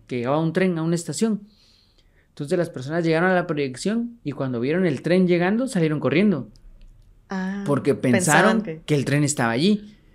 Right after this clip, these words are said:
Speaker 1: Era imposible para su imaginario decir,
Speaker 2: Ujú.
Speaker 1: "No, hombre, esto es película". No, no hay película. Sí, e-, esto
Speaker 2: Era
Speaker 1: es
Speaker 2: una
Speaker 1: el,
Speaker 2: realidad,
Speaker 1: era una
Speaker 2: era,
Speaker 1: realidad.
Speaker 2: ujú.
Speaker 1: Y yo he escuchado muchas veces la misma historia en varias personas de que cuando eran niños y escuchaban radio,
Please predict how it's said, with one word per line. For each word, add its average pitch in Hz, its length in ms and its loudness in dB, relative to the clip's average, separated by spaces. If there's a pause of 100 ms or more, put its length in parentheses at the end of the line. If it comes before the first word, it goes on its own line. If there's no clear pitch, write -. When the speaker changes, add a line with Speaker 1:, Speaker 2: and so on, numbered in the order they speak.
(580)
Speaker 1:
Era 151 420 -2
imposible 160 680 4
para 139 240 0
su 139 120 -8
imaginario 135 560 0
decir, 170 200 4
Speaker 2:
Ujú. 156 40 8
Speaker 1:
"No, 175 100 10
hombre, 214 180 10
esto 202 140 4
es 208 60 2
película". 175 640 2 (500)
No, 196 280 2
no 202 120 4
hay 208 60 2
película. 208 580 0 (720)
Sí, 135 380 -10
e-, 151 220 -2
esto 180 240 2
Speaker 2:
Era 196 100 6
Speaker 1:
es 202 80 4
Speaker 2:
una 208 100 4
Speaker 1:
el, 202 60 2
Speaker 2:
realidad, 190 520 2
Speaker 1:
era 175 160 6
una 185 80 4
Speaker 2:
era, 175 80 2
Speaker 1:
realidad. 151 480 0
Speaker 2:
ujú. 185 80 -12 (320)
Speaker 1:
Y 151 180 -2
yo 175 140 6
he - 40 6
escuchado 208 520 2
muchas 202 400 0
veces 226 520 -4 (960)
la 135 200 -2
misma 185 300 2
historia 190 320 0
en 135 120 0
varias 185 320 2
personas 208 600 -4
de 156 140 -2
que 143 120 -6
cuando 123 260 -2
eran 170 260 0
niños 240 480 0
y 160 40 -4
escuchaban 175 520 -2
radio, 262 440 0